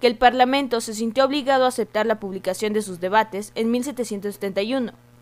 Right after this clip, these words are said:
y en mil setecientos ochenta y siete Edmund Burke pudo hablar por primera vez del Cuarto Estado. La circulación total alcanzó casi nueve millones y medio de copias en mil setecientos ochenta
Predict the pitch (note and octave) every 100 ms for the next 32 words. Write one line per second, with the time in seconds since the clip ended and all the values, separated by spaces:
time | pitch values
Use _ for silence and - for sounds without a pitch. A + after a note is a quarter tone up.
0 | - _ _ - A#3+ B3 C4+ D#4+ D4+ B3
1 | A#3 A#3+ A#3 A#3 A#3+ B3 C4+ - G#3+ A#3
2 | - - B3+ C4+ C#4+ A#3+ B3 A3+ - -
3 | C#4 C4+ B3 A3+ A3+ A#3+ G#3 F#3+ G3+ G#3+
4 | F#3+ A#3+ C#4 - G3 F3+ - A3 A3+ A3
5 | A#3+ - - A3+ B3 G3+ - - - -
6 | - - - - - - - - - A#3+
7 | B3+ C#4 B3+ C4+ C4 D4 D4 E4 - C4+
8 | A#3+ - A#3 A#3 A#3 C4 C4 C#4 C4+ C4+
9 | C4 C4+ D4 C#4 G3 A3+ A#3 A#3+ A3 G#3+
10 | G#3 G#3+ F#3+ - G#3+ - F3+ - G#3 G#3+
11 | A#3+ B3+ G#3+ F#3+ F3 E3+ - A#3+ A#3 E3+